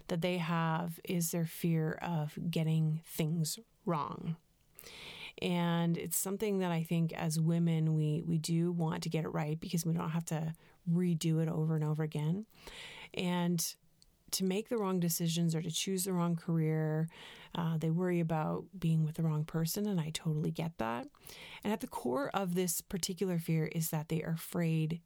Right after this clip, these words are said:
to get things wrong. And not long ago, I started coaching a very talented young woman who had actually had two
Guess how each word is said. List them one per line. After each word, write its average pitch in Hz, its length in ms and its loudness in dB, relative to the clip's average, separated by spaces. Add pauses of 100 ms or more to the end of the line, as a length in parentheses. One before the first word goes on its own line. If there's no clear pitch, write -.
to 165 300 2
get - 500 -4 (220)
things 151 500 0 (160)
wrong. 165 540 -2 (840)
And 190 240 2
not 226 300 0
long 190 240 0
ago, 202 380 -6 (260)
I 170 100 2
started 180 320 -2
coaching 165 460 2
a 165 140 2
very 160 400 2
talented 170 500 0
young 160 240 2
woman 151 280 2
who 165 540 4 (420)
had - 260 -6
actually 196 380 -4
had 165 340 -2 (100)
two 185 300 0